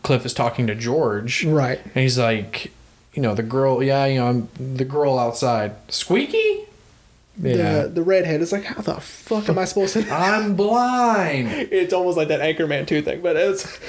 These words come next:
Speaker 2: um, yeah, it, it's, it's amazing the way that Tarantino builds tension by just using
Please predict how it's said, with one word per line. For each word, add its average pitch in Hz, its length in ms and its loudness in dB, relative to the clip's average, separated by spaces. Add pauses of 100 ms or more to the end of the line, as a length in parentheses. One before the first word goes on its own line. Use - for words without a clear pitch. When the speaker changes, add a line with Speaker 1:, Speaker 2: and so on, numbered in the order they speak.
(380)
Speaker 2:
um, 160 540 0 (280)
yeah, 233 360 0
it, - 280 -8 (180)
it's, - 520 0 (340)
it's 214 180 -2
amazing 208 600 0
the 151 80 0
way 156 340 2
that 143 360 -2
Tarantino 147 960 0 (1800)
builds 202 440 0
tension 147 920 0 (580)
by 151 460 0
just 151 720 -2
using 160 720 2